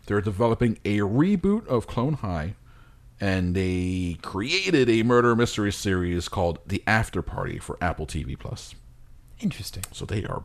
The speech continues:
Speaker 1: busy as fuck. Lord Miller.
Speaker 2: Cool.
Speaker 1: Yeah. Good for them, right? A lot of stuff. A lot of stuff in the hopper from them.
Speaker 2: Yeah.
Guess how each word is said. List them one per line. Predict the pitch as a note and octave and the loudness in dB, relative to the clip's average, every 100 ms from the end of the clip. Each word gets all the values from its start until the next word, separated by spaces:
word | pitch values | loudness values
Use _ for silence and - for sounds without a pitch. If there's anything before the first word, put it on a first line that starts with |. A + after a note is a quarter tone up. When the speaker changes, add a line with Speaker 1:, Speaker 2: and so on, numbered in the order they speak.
| - | -4
Speaker 1:
busy | G2+ G#2+ A2 A2+ A#2 - - | 0 0 2 2 2 -2 -6
as | F#2 F2+ F2+ E2+ - | -2 0 0 -2 -6
fuck. | - F#2+ G2 - - - - - - - - - - | -6 0 0 0 -18 -20 -20 -20 -20 -20 -20 -16 -8
Lord | D2+ | -6
Miller. | D2+ D2 - - - - - - - - - - | -4 -6 -8 -18 -20 -20 -20 -20 -20 -20 -20 -20
Speaker 2:
Cool. | - - A#2+ - | -18 -14 -16 -6
Speaker 1:
Yeah. | A#3+ - - - - - | -6 -6 -18 -20 -20 -12
Good | E3 | -6
for | F#3 | -4
them, | G#2+ | -4
right? | B2+ D#3+ - | -8 -12 -8
A | C#3+ | -6
lot | |
of | C3+ | -4
stuff. | - F2 | -4 2
A | |
lot | E3+ E3+ | 4 4
of | |
stuff | - A#2+ | 0 -2
in | |
the | G#2 | -2
hopper | F2+ E2 | -4 -6
from | D2+ D#2 | -10 -10
them. | D#2 E2 | -10 -10
Speaker 2:
Yeah. | - | -8